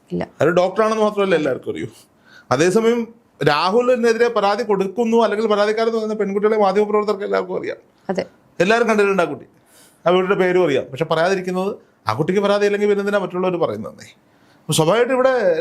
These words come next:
Speaker 2: രഹസ്യം വഴി നൽകാനുള്ള അവസരങ്ങളില്ലേ?
Speaker 1: അതെ.
Speaker 2: നിയമം അതിനുള്ള എല്ലാ സംരക്ഷണവും
Speaker 1: എല്ലാ
Speaker 2: നൽകുന്നില്ലേ?
Speaker 1: സംവിധാനങ്ങളും.
Speaker 2: എന്തുകൊണ്ടാണ് അത് ചെയ്യാത്തത്? അപ്പൊ അവരുടെയൊക്കെ മനസ്സിൽ ഒന്നുകിൽ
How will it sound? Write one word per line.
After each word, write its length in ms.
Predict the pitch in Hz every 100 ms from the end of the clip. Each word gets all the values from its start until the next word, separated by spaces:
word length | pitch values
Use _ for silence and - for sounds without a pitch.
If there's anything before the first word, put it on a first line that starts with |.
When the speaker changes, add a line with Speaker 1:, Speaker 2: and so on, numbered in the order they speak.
| 165
Speaker 2:
രഹസ്യം 260 | 180 175 214
വഴി 100 | 208
നൽകാനുള്ള 400 | 208 190 190 190 185
അവസരങ്ങളില്ലേ? 560 | 160 - 175 120 95 - - _ _ _ -
Speaker 1:
അതെ. 120 | 185 - 151
Speaker 2:
നിയമം 220 | 202 220
അതിനുള്ള 260 | 208 202 202 190 175
എല്ലാ 140 | 180 196 185
സംരക്ഷണവും 420 | 185 185 196 196
Speaker 1:
എല്ലാ 220 | 175 175
Speaker 2:
നൽകുന്നില്ലേ? 300 | 165 143 - -
Speaker 1:
സംവിധാനങ്ങളും. 540 | _ _ _ _ 113
Speaker 2:
എന്തുകൊണ്ടാണ് 340 | 101 160 202 202
അത് 60 | 185
ചെയ്യാത്തത്? 340 | 175 170 151 165 - _ _ 139
അപ്പൊ 100 | 185 196
അവരുടെയൊക്കെ 340 | 220 240 240 226
മനസ്സിൽ 240 | 208 - 226 - _ _ _ _ _ - 143
ഒന്നുകിൽ 340 | 185 247